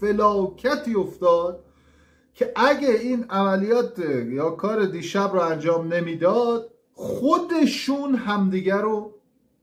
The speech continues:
تیکه پاره می‌کردن، خودشون همدیگر رو می‌دریدن. خیلی از، اه، هموطنان شاید مثلاً در فضای ایکس و اینها نباشن و ندونن که چه درگیری‌های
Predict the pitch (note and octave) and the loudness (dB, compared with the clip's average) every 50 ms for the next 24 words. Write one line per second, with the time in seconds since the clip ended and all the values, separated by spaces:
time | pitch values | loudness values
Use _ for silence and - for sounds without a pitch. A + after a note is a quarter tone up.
0 | _ _ _ - G3 F#3+ - F#3+ F3 - F3 D#3 D3+ D#3 D#3+ D#3 C#3 B2+ - A#2 | _ _ _ -2 -2 0 2 2 0 2 2 2 2 2 0 -2 -4 -6 -6 -6
1 | G2+ G2 F#2+ - - - - _ _ _ _ _ _ _ _ - - G#2 G2+ - | -6 -6 -8 -10 -12 -20 -20 _ _ _ _ _ _ _ _ -12 -8 -4 0 2
2 | B3 D4+ D4 D4+ C#4+ B3 - - B3+ A#3 G3+ F#3+ F3+ E3+ D3+ D#3 D#3+ F3+ F3+ F#3+ | 2 2 4 2 0 0 0 0 0 2 2 2 0 -2 -4 -4 -2 0 0 2
3 | G3 F#3 F#3 F#3 F3+ C#3+ B2 A2+ G#2+ F#2+ G2 G2 F#2+ - _ _ _ _ _ _ | 2 2 0 0 0 0 0 -2 -2 -4 -8 -10 -12 -16 _ _ _ _ _ _
4 | _ _ _ _ - - A#3+ B3+ B3 B3+ B3+ B3 A#3+ - - - E3+ F3+ F3 F3+ | _ _ _ _ -2 0 2 4 4 4 4 4 2 -2 -4 -6 -2 0 0 2
5 | F3+ F3 E3+ E3 F3 F3 E3+ E3+ E3 E3+ F3 E3+ F3+ G3+ F#3+ - G3+ G3 G3 F#3+ | 2 0 0 0 0 -2 -2 -2 -4 -4 -4 -4 -4 -4 -6 -4 -4 -4 -4 -4
6 | F#3 D#3 D3+ - E3 D#3+ F3 F#3+ F#3 F3 D#3 D3 - - D#3 C#3 C3+ D3+ E3 E3 | -6 -6 -6 -6 -4 -2 -2 -2 0 -2 -2 -2 -2 -4 -4 -4 -2 0 0 -2
7 | E3 D#3+ D#3+ D#3+ - - E3+ D#3 C#3+ C3+ C#3 E3 E3+ F3+ F3+ F3 D#3 D3 - - | -2 -4 -10 -12 -12 -10 -8 -8 -6 -6 -6 -4 -4 -4 -4 -4 -4 -6 -6 -6
8 | C#3 C#3 C#3 C3 B2+ C3+ C3+ C3+ C3 B2+ A#2+ A#2 A2+ G#2+ B2 C3+ F3 A3 B3 A#3+ | -6 -6 -6 -4 -2 -2 0 0 -2 -2 -2 -4 -6 -6 -8 -8 -8 -6 -6 -4
9 | G#3+ F3+ D3+ C3 - C#3 - - - - A#3 B3+ A#3+ - A3 G3+ G3 F#3 F3 D#3 | -4 -4 -6 -8 -10 -16 -18 -16 -10 -6 -4 -2 0 0 0 2 0 -2 -2 -4
10 | E3+ E3+ E3 E3 E3 D#3+ D#3 F3 F#3+ G3+ G#3 G#3 G#3 G#3+ | -6 -8 -6 -4 -4 -2 0 0 0 0 0 0 0 0